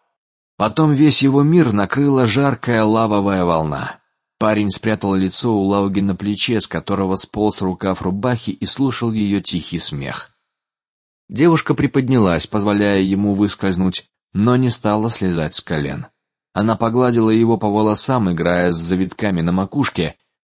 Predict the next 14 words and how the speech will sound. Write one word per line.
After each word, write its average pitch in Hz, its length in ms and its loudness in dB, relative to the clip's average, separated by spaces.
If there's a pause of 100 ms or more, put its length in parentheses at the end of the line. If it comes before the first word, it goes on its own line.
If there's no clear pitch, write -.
(200)
и 143 120 6
потёрлась 143 640 0
щекой - 460 0
о - 140 -4
щеку, 85 520 -4
как - 340 -6
кошка. - 480 -8 (1000)
Когда 101 380 0
же 98 120 2
Лауга 101 380 2
наконец 101 540 0
отодвинулась, 101 680 -2
Магнусу 110 460 -4
показалось, 117 720 -4